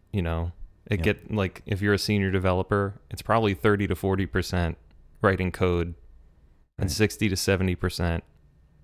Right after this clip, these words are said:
Speaker 1: managing your managers, your team, expectations, 'cause you're gonna be the expert. It's gonna be called into all these meetings. You're gonna be the one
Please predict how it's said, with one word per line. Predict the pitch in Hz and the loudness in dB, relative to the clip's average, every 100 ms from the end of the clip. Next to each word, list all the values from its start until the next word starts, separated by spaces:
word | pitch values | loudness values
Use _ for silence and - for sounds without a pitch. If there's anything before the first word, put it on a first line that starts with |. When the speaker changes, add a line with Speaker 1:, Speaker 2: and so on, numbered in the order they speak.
| - | -2
Speaker 1:
managing | 95 90 90 87 90 87 | 2 2 2 0 0 0
your | 85 | 0
managers, | 92 98 98 95 95 92 92 - - - _ _ | 0 0 0 -2 -2 -2 -4 -10 -14 -16 _ _
your | - 90 | -8 -6
team, | - 98 95 90 92 92 _ _ _ _ _ _ _ - | -2 0 2 0 -2 -4 _ _ _ _ _ _ _ -2
expectations, | 110 - 101 95 92 87 95 92 90 90 - - - _ _ _ _ _ _ _ | -2 0 -2 0 -2 0 -2 -2 -2 -6 -12 -20 -20 _ _ _ _ _ _ _
'cause | - 95 107 | -10 -6 0
you're | 110 | 2
gonna | 110 104 | 4 4
be | 101 | 2
the | 92 | 2
expert. | 101 113 - 107 104 - | 0 0 0 0 2 -2
It's | 104 | -8
gonna | - 87 | -6 -4
be | 87 | -4
called | 101 98 | -2 0
into | 98 95 | 0 0
all | 87 | -2
these | 85 87 | -2 -2
meetings. | 127 147 139 131 127 120 - - _ - - - - | 0 0 0 0 -2 -4 -8 -18 _ -20 -20 -12 0
You're | 104 | 4
gonna | 104 101 | 4 4
be | 98 | 2
the | 95 | 2
one | 98 95 95 92 | 2 2 2 0